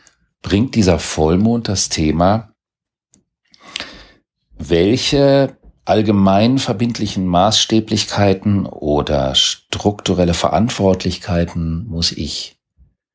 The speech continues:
bereit sein, in mein Leben zu integrieren, um die Dinge, die mir in meinem persönlichsten Wesenskern am wichtigsten sind,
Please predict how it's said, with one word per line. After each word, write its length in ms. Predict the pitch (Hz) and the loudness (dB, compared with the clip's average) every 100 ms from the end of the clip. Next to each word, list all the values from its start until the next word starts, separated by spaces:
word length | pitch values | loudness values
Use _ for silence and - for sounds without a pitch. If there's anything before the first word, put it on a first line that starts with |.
| _ _ - | _ _ -8
bereit 500 | 85 - 78 107 - | -4 0 2 0 0
sein, 680 | - 107 101 104 104 104 _ _ _ _ _ | 0 4 4 2 -2 -6 _ _ _ _ _
in 160 | 87 | -2
mein 160 | 90 87 | 2 2
Leben 320 | 82 85 92 | 4 2 2
zu 140 | - - | -2 -4
integrieren, 840 | 82 - 101 - 82 87 95 104 | -6 -8 -10 -6 0 2 2 0
um 380 | - 90 87 80 | -2 0 0 0
die 180 | 98 | 0
Dinge, 260 | 101 98 98 | 2 4 4
die 140 | 87 87 | 2 2
mir 220 | 85 85 | 2 2
in 120 | 85 | 0
meinem 320 | 82 80 78 | -2 -2 -4
persönlichsten 800 | 76 80 73 95 101 98 - 87 | -4 -4 0 2 2 0 0 -2
Wesenskern 880 | 82 85 80 76 - - 67 64 64 | 2 2 2 0 -2 -2 -2 -2 -4
am 200 | 65 69 | -6 -4
wichtigsten 540 | 82 - - - - 65 | -4 -4 -6 -8 -6 -8
sind, 520 | 65 69 98 - | -6 -6 -6 -8